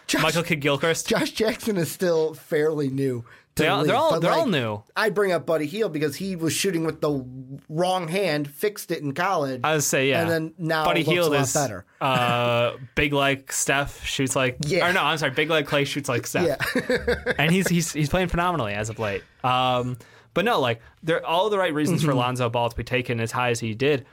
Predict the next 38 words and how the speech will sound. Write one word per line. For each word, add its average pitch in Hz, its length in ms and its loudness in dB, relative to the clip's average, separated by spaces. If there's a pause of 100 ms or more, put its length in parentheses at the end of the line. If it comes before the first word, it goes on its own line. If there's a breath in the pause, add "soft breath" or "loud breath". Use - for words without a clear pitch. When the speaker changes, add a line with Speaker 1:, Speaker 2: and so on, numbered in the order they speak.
(260 soft breath)
Speaker 2:
The 135 80 2
difference 156 420 0
is 123 200 0
that 117 240 2 (340 soft breath)
where 135 220 2
he 180 180 -2
has 139 400 0
the, 123 320 2
you 131 100 -2
know, 113 240 2
the 117 140 -2
mental 139 500 2
toughness 143 560 -2
and 120 140 -2
fortitude 139 680 0 (160 soft breath)
and 143 260 2
the 127 120 2
Speaker 1:
Mm-hmm. 110 180 -2
Speaker 2:
body 131 640 0
to 131 140 -6
be 120 260 2
an 123 240 -4
N 139 220 0
B 127 100 2
A 117 140 2
stud, 143 500 -2 (380 soft breath)
like, 127 260 0 (200 soft breath)
Ja 139 280 0
Morant 143 380 -2
has 131 260 -2
that 131 240 0
it 147 160 -4
factor 123 480 0
where 110 340 0 (300 soft breath)
he 185 220 -2
can 180 240 -2
score 143 440 0
on 110 140 -2